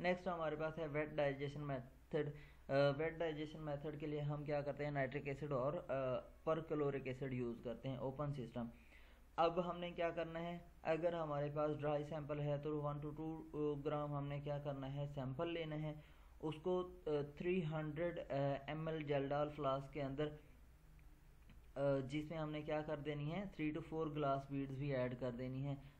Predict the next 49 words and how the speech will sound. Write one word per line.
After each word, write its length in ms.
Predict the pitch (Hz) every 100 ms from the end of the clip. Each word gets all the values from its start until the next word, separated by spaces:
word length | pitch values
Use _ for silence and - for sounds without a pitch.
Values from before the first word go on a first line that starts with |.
| -
अग-, 320 | 117 131 131
हमारे 320 | 139 147 151
पास 140 | 151 151
solid 320 | 156 147 156
sample 340 | 160 156 151
क्या 120 | 151 156
है, 80 |
one 200 | 151 139
to 180 | 143 143
two 160 | 160 180
gram 320 | 180 170 165
है, 120 | 160
Liquid 320 | 151 147 160
sample 340 | 156 156 147 147
के 120 | 151
लिए 120 | 151
हमने 260 | 147 147 143
क्या 180 | 147 147
करना 280 | 143 139
है, 160 | 143 190
अ, 440 | 220 - - -
टेन 480 | 135 135 135 170 185
gram 340 | 160 156 151 151
या, 180 | 151
अ, 180 | 165 - - 135 135 135 135
pipette 420 | 143 135 - 156
करना 360 | - 143 139 147
है, 360 | 143 160 175 -
और 280 | - 143 147
pipette 460 | 143 135 135 175 -
ten 240 | 175 175
एम 220 | 170 143 147
एल, 160 | 151 -
अ, 380 | 127 135 127 127 - -
and 180 | 160 151
evaporate 600 | 147 143 139 143 147 147
to 160 | 147 147
small 280 | 127 120
volume। 320 | 117 117 131 127
Evaporation 640 | 147 151 151 156 151 156
कैसे 280 | 147 147 151
करनी 280 | 151 151
है, 80 | 151
वाटर 260 | 135 127 131
बाथ 220 | 139 135
के 160 | 127 143
ऊपर 200 | 135 135
उसको, 240 | 131 165
अ, 60 | 190